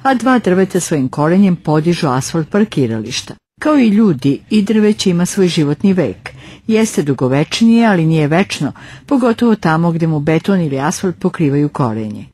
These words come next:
Koliko god svaka seča drveća u gradu ostavlja prazninu i u srcima građana, bolje je ukloniti suva, ružna i opasna stabla.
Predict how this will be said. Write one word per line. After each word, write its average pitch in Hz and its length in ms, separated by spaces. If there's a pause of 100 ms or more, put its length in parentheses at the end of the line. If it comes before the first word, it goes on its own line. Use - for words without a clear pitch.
(240)
Koliko 233 340
god 262 200
svaka 247 340
seča 233 380
drveća 196 460
u - 20
gradu 165 460
ostavlja 170 460
prazninu 175 540
i 170 120
u 160 80
srcima 175 520
građana, 156 520 (420)
bolje 262 220
je 240 80
ukloniti 175 540
suva, 175 320
ružna 156 380
i 165 80
opasna 139 420
stabla. 110 480